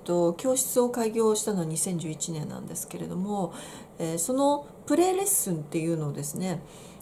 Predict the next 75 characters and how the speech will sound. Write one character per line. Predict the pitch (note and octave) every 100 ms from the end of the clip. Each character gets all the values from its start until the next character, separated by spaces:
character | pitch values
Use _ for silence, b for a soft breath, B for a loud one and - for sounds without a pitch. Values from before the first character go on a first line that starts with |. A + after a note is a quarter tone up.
| -
え | E3 D#3 D#3+ -
ー、 |
ウ |
ェ | A#3
ブ | C#4+
の | E4
学 | E4 E4
校 | E4
を | D#4+
通 | D4
い | D4 D4+
な | D#4
が | C#4
ら | G#3
週 | - C#4 C#4+
末 | C#4
だ | C4
け、 | C4 B3+ C4 C4 B B
え | - E3+ D#3+ C#3+ A#2+ E2+ C#2+ B1+ -
ー、 |
月 | - G#3+ G3
に | F3+
何 | E3+ F#3+
回 | G#3 C4
だ | G#3+
ろ | E3
う、 |
三 | - G#3+ G#3+
回 | C#4
ぐ | D#4
ら | F4 F#3+ D3
い | -
か | - D3
な、 | F#3+ B B -
体-、 | G#3+ G#3+ -
体 | - G3+
験 | G#3 F#3+ - - -
会 | F3+ F3
じ | F3
ゃ |
な | D#3
い | D3+
け | -
ど、 | D#3+
な |
ん | E3+
か |
イ | - F3
ベ | A3
ン | A#3+
ト | A#3+
レ | A#3
ッ |
ス | A#3 -
ン |
と | C#3+
か | - D3
組 | - E3
ん-、 | -
あ、 | -
違 | D#3 -
う、 | - B B
そ | -
れ | C#4+
は | C#4
お |
金 | C4 A#3
い |
た | A3 F3+
だ | D3+
い |
て | D3
た | -
ん |
だ。 | D3